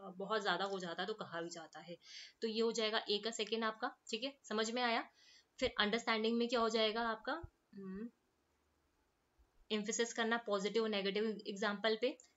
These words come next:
memory level clear and systematic, reflective आपका problem solving, ठीक है, समझ में आया जो मैंने की। अब मैंने पूरे इसको पढ़ा नहीं है, मैंने पूरा पढ़ा नहीं है, मेरे दिमाग में एक concept यहाँ पे clear है कि ऑटोनॉमस में ये होना है,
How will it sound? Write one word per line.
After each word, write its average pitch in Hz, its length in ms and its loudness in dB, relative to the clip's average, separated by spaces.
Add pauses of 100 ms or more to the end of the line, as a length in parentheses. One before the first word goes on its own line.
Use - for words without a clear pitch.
(140)
memory 208 340 4
level 226 220 2
clear 220 300 2
and 226 160 2
systematic, 226 640 0
reflective 202 560 -2
आपका 196 240 0
problem 175 340 -2
solving, 170 340 -10 (100)
ठीक 233 140 -2
है, 294 80 -2
समझ 233 320 2
में 269 120 0
आया 254 200 4
जो 247 120 2
मैंने 233 160 2
की। 247 180 -2 (420)
अब 226 60 4
मैंने 240 200 6
पूरे 254 300 2
इसको 294 300 0
पढ़ा 220 400 6
नहीं 262 240 4
है, 170 140 -4 (120)
मैंने 185 200 0
पूरा 240 260 2
पढ़ा 233 260 4
नहीं 233 160 4
है, 196 60 0
मेरे 220 160 2
दिमाग 220 320 6
में 254 140 0
एक - 280 -2
concept 220 400 -2
यहाँ 214 140 -2
पे 233 100 -2
clear 220 240 0
है 247 60 2
कि 254 120 -2
ऑटोनॉमस 208 600 -2
में 226 80 -2
ये 220 60 2
होना 220 280 -2
है, 285 160 -2